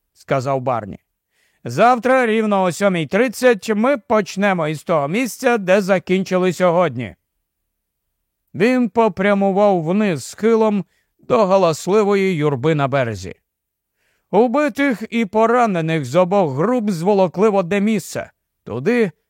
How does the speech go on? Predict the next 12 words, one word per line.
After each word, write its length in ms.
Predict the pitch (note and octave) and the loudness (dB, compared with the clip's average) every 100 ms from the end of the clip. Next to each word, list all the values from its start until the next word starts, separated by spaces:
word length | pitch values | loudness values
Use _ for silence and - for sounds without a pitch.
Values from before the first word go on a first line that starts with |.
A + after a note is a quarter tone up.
| - | -10
де 240 | G3 A3+ F#3 | 0 0 0
хвилі 400 | F#3+ A3+ A3 G#3 | 0 2 2 0
не 100 | G#3 | 0
могли 340 | G3+ G#3 G#3 | 2 2 2
їх 180 | C3+ B2+ | 0 -4
дістати. 680 | D3 C3+ - C3+ A2+ D#2 _ _ _ _ _ - | -4 -4 -2 -2 -4 -14 _ _ _ _ _ -8
Переможці 880 | A#2+ A2 A#2 G#3 C#4 G#3 A#3 C4 A#3 | -6 -4 -2 0 0 -2 -2 -2 -2
ж 120 | A3+ - | -4 -2
уже 400 | F#3 E3+ A#3 A3+ | -2 2 2 2
грабували 760 | F#3 G#3 F3 F3 F#3 A3 G#3 | 2 0 0 0 2 2 2
захоплене 720 | D#3+ D#3 - E3 E3 D#3+ D#3+ | 0 -2 0 -2 0 0 0
судно. 500 | D#3 F#3 D#3+ A2+ E2 | -2 -2 -2 -4 -10